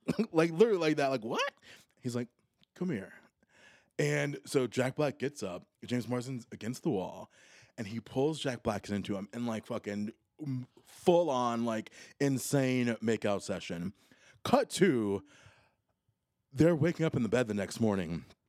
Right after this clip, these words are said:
Jack Black gets up, or, uh, James Marsden gets up, like, goes to make coffee, and Jack Black's just, like, in the fetal position sitting there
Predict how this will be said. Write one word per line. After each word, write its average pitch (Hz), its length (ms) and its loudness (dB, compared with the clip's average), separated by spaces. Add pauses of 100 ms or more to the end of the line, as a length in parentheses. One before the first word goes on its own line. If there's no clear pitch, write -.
(320)
Jack 123 200 2
Black 110 180 -2
gets - 220 -6
up, 90 200 -6 (280)
or, 127 160 2 (280)
uh, 120 200 2
James 120 240 0
Marsden 117 280 2
gets 104 280 -2
up, 98 260 -2 (380)
like, 101 520 -2 (420)
goes 117 180 -2
to - 80 -4
make 107 160 0
coffee, 95 580 -2 (500)
and 117 240 -2 (200)
Jack 107 260 -6
Black's 104 240 -8
just, - 160 -8
like, 107 140 -2 (600)
in 135 80 2
the 123 80 2
fetal 120 220 0
position 117 460 0
sitting 107 280 -4
there 135 320 0